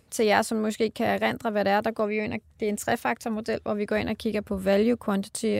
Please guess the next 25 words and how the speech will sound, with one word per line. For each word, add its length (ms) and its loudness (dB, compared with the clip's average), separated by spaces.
øh, 380 -2
quality 320 0
og 80 -2
momentum, 500 -2
øhm, 480 0
baseret 420 0
på 120 -2
mere 240 0
end 100 -2
to 180 -4
tusind, 580 -4
øh, 440 -2
globale 440 0
aktier 380 -6
i 80 -6
vores 300 -6
univers. 600 -4
Øhm, 220 4
og 180 2
der 200 8
scorer 240 4
den 80 2
altså 220 0
over 180 4
gennemsnittet, 640 0